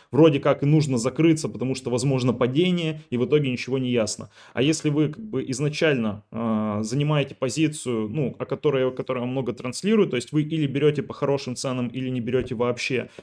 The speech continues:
то у вас, э, ситуация намного более приятная. Поэтому давайте перейдем к Cardano, который еще раз подтверждает это правило. Вчера я вам говорил о том, что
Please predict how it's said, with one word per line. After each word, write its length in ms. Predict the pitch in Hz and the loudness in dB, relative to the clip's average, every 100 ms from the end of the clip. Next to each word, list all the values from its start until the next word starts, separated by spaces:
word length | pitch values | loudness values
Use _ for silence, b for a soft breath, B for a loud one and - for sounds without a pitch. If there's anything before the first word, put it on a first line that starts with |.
| B | B
то 120 | 117 | -4
у 20 | 113 | 2
вас, 260 | 180 - - | 2 0 -6
э, 80 | 113 | -6
ситуация 460 | 117 120 147 123 | -4 -2 -2 -2
намного 260 | 117 131 120 | -6 -4 -2
более 260 | 120 131 127 | 0 2 0
приятная. 460 | 139 131 107 107 | 0 0 0 -2
Поэтому 280 | 104 123 131 | -4 -4 -2
давайте 240 | 135 135 - | 0 0 -2
перейдем 300 | 131 135 131 | -6 -4 -4
к 100 | - | -2
Cardano, 500 | 123 131 196 175 - _ _ _ | -2 2 2 2 -6 _ _ _
который 340 | 139 147 147 135 | 0 4 6 4
еще 180 | - | 2
раз 120 | 139 - | 0 -2
подтверждает 540 | 110 135 120 135 120 | -4 -4 0 0 0
это 120 | 110 | -2
правило. 580 | 107 143 185 180 123 110 _ _ _ _ _ _ _ _ | -2 0 0 0 -2 -4 _ _ _ _ _ _ _ _
Вчера 200 | - 139 | 0 2
я 60 | 131 | 2
вам 80 | 127 | 2
говорил 260 | 131 135 | 2 2
о 60 | 120 | 2
том, 120 | 127 | -2
что 380 | - - 120 | -6 0 2